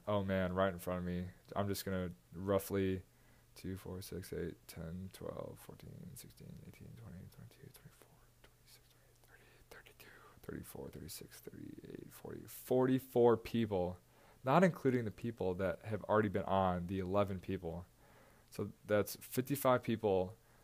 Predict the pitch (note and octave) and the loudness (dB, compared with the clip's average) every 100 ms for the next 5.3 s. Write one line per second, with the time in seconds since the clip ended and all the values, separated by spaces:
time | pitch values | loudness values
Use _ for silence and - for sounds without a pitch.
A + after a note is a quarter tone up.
0 | - A2 G#2 B2 A2 - - A2 G2 A#2+ | 0 0 6 6 6 2 2 2 4 4
1 | A2 A2 G#2 G2+ G2 G#2+ G#2 G2+ G2 A2+ | 6 4 6 4 4 0 0 0 0 0
2 | G#2+ G#2+ G#2 G#2 - F2+ - A2 G#2 - | 0 -2 2 0 -2 -12 -8 -4 -2 4
3 | G2+ G2 F#2 G2+ - G2+ - C#3+ D3 C#3 | 4 4 0 -4 -2 -2 2 6 8 8
4 | A2 G#2+ A#2+ G#2 B2 E3+ E3 E3 C#3+ G#2+ | 6 6 6 6 6 4 0 0 0 -2
5 | F2+ F2+ | -2 -2